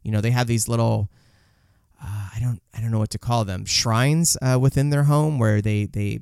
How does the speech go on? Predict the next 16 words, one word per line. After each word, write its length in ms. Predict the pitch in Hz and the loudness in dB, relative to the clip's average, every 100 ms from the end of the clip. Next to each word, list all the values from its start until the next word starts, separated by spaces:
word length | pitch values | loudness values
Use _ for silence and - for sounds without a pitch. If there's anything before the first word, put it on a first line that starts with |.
| - | -10
put 200 | - 127 | -4 0
up, 180 | 117 113 | 0 0
um, 320 | 104 101 101 | -2 -2 -2
pictures 640 | 101 139 - 131 127 123 110 | 0 0 0 0 2 0 -2
and 260 | 104 101 | -2 -2
monuments 760 | 98 113 120 120 117 110 - - _ _ _ _ - | -2 0 0 -2 -2 -2 -4 -6 _ _ _ _ -8
to 340 | 113 107 107 | -2 0 0
their 580 | 104 104 101 98 95 - _ - | -2 -2 -2 -2 -4 -6 _ -8
relics, 500 | 113 120 123 - - | -2 0 0 -2 -4
to 140 | - 107 | -2 -4
their, 400 | 110 113 - - | -4 -4 -6 -10
uh, 200 | - - - | -12 -14 -6
to 80 | |
their 160 | 120 107 | -2 0
deceased 360 | 113 - 123 - | 0 0 0 0
relatives. 640 | 147 175 113 101 - | 0 0 0 -2 -4